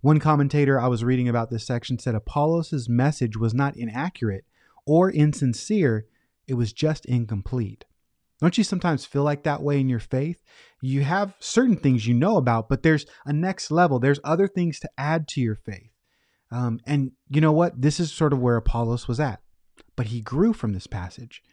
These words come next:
How did he do that? Well, it's introducing us to our next characters of this passage. Uh, as he was teaching in the synagogue,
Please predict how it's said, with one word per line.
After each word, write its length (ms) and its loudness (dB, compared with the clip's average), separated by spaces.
How 160 4
did 100 4
he 160 0
do 240 2
that? 240 0
Well, 140 4
it's 120 -2
introducing 520 2
us 120 0
to 140 -4
our 120 0
next 320 -4
characters 500 -6
of 120 -20
this 140 -16
passage. 580 -10
Uh, 160 -4
as 240 0
he 120 0
was 160 2
teaching 420 0
in 100 2
the 80 2
synagogue, 600 0